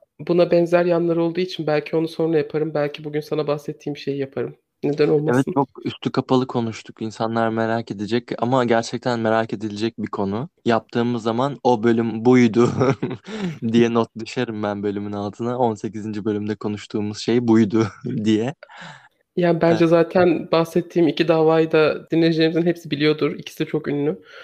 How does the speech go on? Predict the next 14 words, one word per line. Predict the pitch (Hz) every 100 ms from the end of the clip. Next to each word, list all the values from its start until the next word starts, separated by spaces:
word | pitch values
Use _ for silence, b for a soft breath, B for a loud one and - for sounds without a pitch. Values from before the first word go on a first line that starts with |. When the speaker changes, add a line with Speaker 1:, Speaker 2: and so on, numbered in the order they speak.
| B B B _ 151
Speaker 1:
Ee, | 147 143 139 -
o |
yüzden | 151 151 156
söylememek | - 151 143 147 139 139
lazım. | 151 151 135 - _ _
Speaker 2:
Evet, | 120 107 101 -
bence | 113 107 104
de | 101
söylemeyelim. | - 104 104 104 104 107 - _ -
Evet, | 131 120 -
Susan | - 113 131
Powell'a | 120 123 120 120
geçelim | 117 117 - 123 123
istersen. | - 98 101 101 117 156